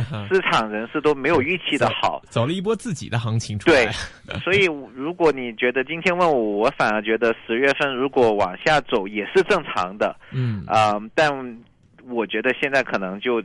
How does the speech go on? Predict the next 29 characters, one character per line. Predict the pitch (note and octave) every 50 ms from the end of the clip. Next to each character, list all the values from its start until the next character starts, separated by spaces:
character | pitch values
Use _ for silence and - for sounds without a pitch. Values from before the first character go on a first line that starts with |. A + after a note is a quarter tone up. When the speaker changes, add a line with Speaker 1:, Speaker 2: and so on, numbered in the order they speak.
| - - _ _ _ _ - - - -
Speaker 2:
因 | A#2+ B2+
为 | B2 A#2+ A#2
越 | B2+ D3+ C#3+
来， | B2+ A2+ G2 G2 G#2+ G#2+ G#2 G2 G#2 G#2+
离 | A#2 B2 D3
美 | D#3+ C3+ G#2
国 | - G#2+ G#2+
大 | A2 C#3+ C#3 B2+ B2
选 | - - A2 F2+
也 | F#2
越 | G2 G#2+ A2+ A#2
来 | A2 G#2+
越 | G#2+ G#2 A2+ A2+ G#2
近 | - A#2 A2+ G#2+
了， | G2+ F#2+ E2 - - - -
然 | - G#2+ G#2
后， | G#2 - C3+ C3 B2 A#2+ A2
Speaker 1:
嗯。 | G2+ F2+ E2+ -
Speaker 2:
呃， | - A2+ G#2+ G#2+
这 | - F3 F3+
一 | D#3+ D3 C#3
次 | - - D#3 C#3+
九 | - - A2 G2
月 | A2 B2 B2+
份 | - - C#3+ B2 A2 G2+
没 | G#2+ A2 A#2 B2+
有 | C3+ A#2+
加 | G2 - A#2 A2 A2+ A2
息， | - - - A#2+ A#2+ A2